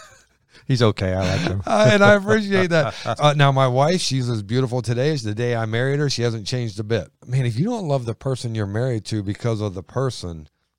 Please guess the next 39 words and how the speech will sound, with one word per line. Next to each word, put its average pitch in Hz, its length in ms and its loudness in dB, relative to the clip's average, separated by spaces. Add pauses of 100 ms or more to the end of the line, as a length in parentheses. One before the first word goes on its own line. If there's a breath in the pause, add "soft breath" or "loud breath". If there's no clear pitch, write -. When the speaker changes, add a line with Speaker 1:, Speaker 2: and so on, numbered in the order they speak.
Speaker 2:
those 113 260 2
looks 135 260 0
are 98 80 -6
gonna 98 320 -4
go 82 180 -4
away. 78 400 -8 (180)
Speaker 1:
Yeah. 107 80 -14 (720 soft breath)
You 117 60 -10
know, 113 440 -4
I, 107 360 -6
I, 107 180 -8
over 123 280 0
the, 90 560 -4
my 92 100 -6
forty-two 104 460 -6
years 95 180 -6
pastoral 92 460 -6
ministry, 95 360 -6
I've, 90 280 -6
uh, 87 240 -4 (160)
three 147 200 -4
of 123 60 2
the 101 80 0
weddings 87 340 -4
I 85 140 -4
did, 87 400 -8
uh, 90 240 -10
were 95 220 -8
interracial 107 460 -6
marriages. 85 540 -10 (180)
Two 143 180 0
of 135 60 4
the 110 100 0
three 101 420 -4
have, 92 340 -6
uh, 87 240 -4 (160)
been 92 200 -8
fabulous, 87 580 -6
and, 87 200 -10